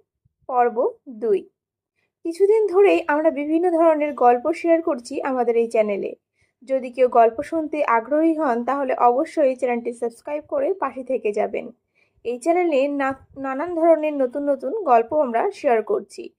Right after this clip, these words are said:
পুরোনো দিনের বিভিন্ন লেখকের লেখা বিভিন্ন গল্প শেয়ার করতে চলেছি এই চ্যানেলের মাধ্যমে। আশা রাখছি আমাদের এই নতুন প্রচেষ্টা আপনাদেরকে আনন্দ দেবে।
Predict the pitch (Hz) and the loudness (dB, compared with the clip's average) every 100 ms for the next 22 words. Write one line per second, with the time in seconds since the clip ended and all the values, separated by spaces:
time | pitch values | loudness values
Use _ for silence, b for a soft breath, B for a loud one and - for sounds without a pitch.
0 | _ _ _ 294 294 330 370 330 320 311 | _ _ _ -12 -6 -4 -2 0 2 2
1 | 302 240 247 277 330 330 320 247 240 294 | 0 -4 -8 -6 0 2 4 2 2 -2
2 | 269 254 320 262 254 247 269 226 233 247 | 0 -2 -2 -6 -6 -4 -2 -2 -4 -8
3 | 302 277 240 233 240 262 269 - _ _ | -6 -6 0 2 2 0 -2 -2 _ _
4 | _ - 311 320 349 339 359 349 339 339 | _ -2 2 2 2 0 0 2 0 -2
5 | 294 330 294 285 294 254 247 302 381 277 | -6 -2 -2 0 0 0 2 2 2 2
6 | 208 247 202 - - _ b b b 302 | 0 -4 -8 -10 -16 _ b b b 0
7 | - 381 381 381 - 349 339 311 320 320 | 6 8 8 6 6 6 6 4 6 6
8 | 320 320 320 294 277 320 339 339 339 330 | 6 4 6 4 4 2 6 6 6 0
9 | - 277 269 294 285 285 294 277 262 302 | 2 6 6 4 2 2 2 0 2 4
10 | 269 254 254 254 220 226 202 - | 4 4 4 2 4 6 6 4